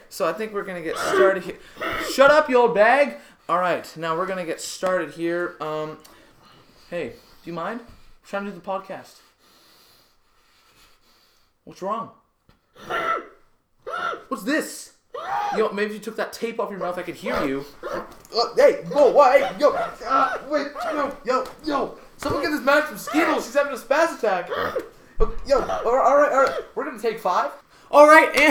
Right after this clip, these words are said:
Speaker 2: and welcome back, Den Dwellers
Speaker 1: Whoa.
Speaker 2: Comedy Club. Another week of, you know what I mean? Uh,
Speaker 1: Exactly.
Speaker 2: yeah, so that was a little bit that we thought of, and I think a new idea that literally just popped into my head, like,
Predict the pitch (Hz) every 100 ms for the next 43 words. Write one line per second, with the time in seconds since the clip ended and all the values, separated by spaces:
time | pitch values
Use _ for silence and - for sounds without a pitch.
0 | - 285 247 202 185 277 294 233 202 233
1 | 220 - - 233 226 214 226 175 208 202
2 | 202 190 226 202 - - 214 190 175 233
3 | - - - 208 170 - - - 202 294
4 | 262 190 - - 180 196 202 208 233 -
5 | _ 190 202 208 202 208 208 214 208 -
6 | 180 214 160 - - 208 196 190 190 180
7 | 185 156 175 175 175 175 180 175 160 165
8 | 165 196 196 - _ _ - 156 180 175
9 | 170 170 160 147 151 202 196 170 147 143
10 | 160 143 135 139 127 131 131 117 117